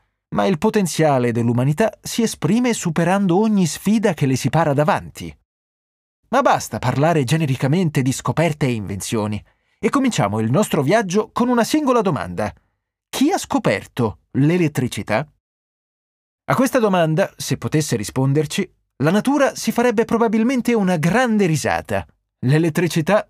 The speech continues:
è parte del mondo naturale e lo è stata sin dalla notte dei tempi. Per questo si parla di una scoperta e di un'invenzione. Ma anche in questo caso,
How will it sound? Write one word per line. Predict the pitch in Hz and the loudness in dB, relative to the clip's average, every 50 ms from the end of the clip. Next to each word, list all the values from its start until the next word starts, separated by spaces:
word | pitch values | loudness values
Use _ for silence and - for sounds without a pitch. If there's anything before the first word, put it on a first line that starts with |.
| _ _ | _ _
è | - 151 147 | -2 -2 -2
parte | - - - 151 165 170 160 - - 170 160 | -2 0 2 2 2 2 0 -2 -2 0 2
del | 143 139 131 123 | 2 2 2 4
mondo | 127 151 175 170 156 147 | 4 2 2 2 2 2
naturale | 143 135 131 - 170 220 185 127 101 101 107 101 - - _ _ _ _ _ _ | 2 2 0 0 2 2 2 2 0 -2 -6 -10 -12 -16 _ _ _ _ _ _
e | _ 208 214 202 | _ 0 0 2
lo | 196 190 | 2 2
è | 160 147 | 2 0
stata | - - - 135 160 170 - 226 - - _ _ | 0 -2 0 0 0 0 -2 -4 -6 -6 _ _
sin | - - - - 156 165 175 | -14 -6 -2 0 2 2 2
dalla | 175 190 196 202 208 | 2 2 2 2 2
notte | 196 165 98 - - _ - 143 | 2 0 0 -2 -6 _ -2 0
dei | 143 160 190 196 | 0 2 0 0
tempi. | - - - - - - - - 123 107 - _ _ _ _ _ _ _ _ _ _ _ _ _ | 0 -2 -4 -4 -8 -10 -6 -4 -4 -4 -6 _ _ _ _ _ _ _ _ _ _ _ _ _
Per | - 185 185 | -4 -4 -2
questo | - 294 311 285 - - - - 95 | 0 2 0 0 0 -4 -6 -8 -8
si | 87 - - 143 | -8 -4 -4 -2
parla | - 147 165 180 170 156 147 135 - | 0 0 0 2 2 2 0 0 0
di | 127 117 131 | -2 0 0
una | 147 165 151 135 | 0 2 2 0
scoperta | - - - - 123 - 175 214 226 226 - - - 196 170 - - _ | -2 -4 -4 -4 -2 0 2 2 2 0 -2 -2 -2 -2 -2 -4 -8 _
e | - 190 185 170 | -2 0 0 2
di | 143 135 170 | 2 2 2
un'invenzione. | 180 160 151 139 127 117 113 92 - - - 107 101 101 107 110 - - _ _ _ _ _ _ _ _ _ _ | 2 2 2 0 0 -2 -4 -6 -8 -8 -6 -4 -4 -4 -4 -6 -8 -10 _ _ _ _ _ _ _ _ _ _
Ma | - 151 208 | -2 0 0
anche | 262 233 - 254 | 0 0 0 0
in | 233 208 | -2 0
questo | - 214 - - 170 | 0 -2 -2 -2 -4
caso, | 147 - 117 113 107 104 98 113 104 | -2 0 0 0 0 0 -2 -4 -6